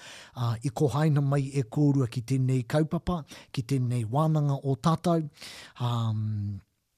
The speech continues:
yeah, it's been amazing. E mihi ana ki te whare nei, nuku te apiapi i manaaki, i tiaki nei, i tēnei kaupapa, uh, o tātou. Uh, you know whānau, it's... Um,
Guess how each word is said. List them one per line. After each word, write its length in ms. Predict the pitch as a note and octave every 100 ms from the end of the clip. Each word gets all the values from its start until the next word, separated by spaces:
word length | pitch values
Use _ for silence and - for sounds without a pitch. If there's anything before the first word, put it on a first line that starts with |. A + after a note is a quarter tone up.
| - -
yeah, 160 | A3 A#2+
it's 120 | -
been 220 | - D#3+
amazing. 420 | C#3+ F2 E2+ - - _ _
E 80 | E3+
mihi 300 | F3+ E3+ F3+
ana 120 | E3+ -
ki 80 |
te 120 | D3 C#3+
whare 260 | D#3+ D3+
nei, 380 | D3 D3 D3+ E3+ - _ C3+
nuku 240 | D#3+ -
te 120 | - C#3+
apiapi 760 | - D#3+ D3+ - D#3+ B2+ A#2 -
i 140 | C#3+
manaaki, 580 | C3+ C3+ C#3+ C#3+ C3+ C#3+ B2+ C3+
i 60 |
tiaki 500 | A2+ - D3+ C#3 D3+
nei, 400 | C#3+ D3+ D#3+ A#2+
i 120 | - A2+
tēnei 360 | B2 A#2+ A#2 A2+
kaupapa, 480 | A#2+ A2+ A2+ A2 G2 - -
uh, 180 | G2+ G2
o 140 | - A2+
tātou. 480 | A2+ G#2 - A2+ B2+ - - - - - -
Uh, 560 | G#2+ G#2+ G#2+ G2+ G2+ F#2 -
you 180 | C#3 D3
know 140 | D3+
whānau, 680 | C3 C3+ B2+ A#2+ A#2+ A2+ A2+
it's... 420 | B2+ A#2 A2 - C3
Um, 500 | A#2 A2 G#2 G2